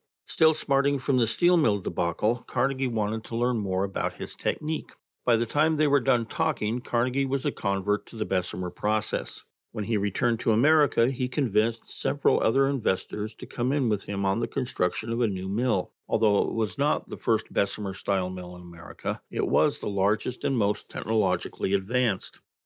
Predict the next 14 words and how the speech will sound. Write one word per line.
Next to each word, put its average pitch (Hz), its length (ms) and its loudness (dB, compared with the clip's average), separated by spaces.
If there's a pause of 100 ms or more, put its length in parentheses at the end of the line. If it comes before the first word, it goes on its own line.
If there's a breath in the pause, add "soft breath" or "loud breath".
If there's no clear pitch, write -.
(100)
While 107 160 2
looking 113 280 2
for - 160 -6
customers, 104 800 0
Carnegie 127 360 0
remembered 127 560 2
the 107 160 0
innovative 117 520 4
president 107 480 0
of 117 140 0
the 113 80 2
P - 240 -8
R 98 220 2
R. 113 320 0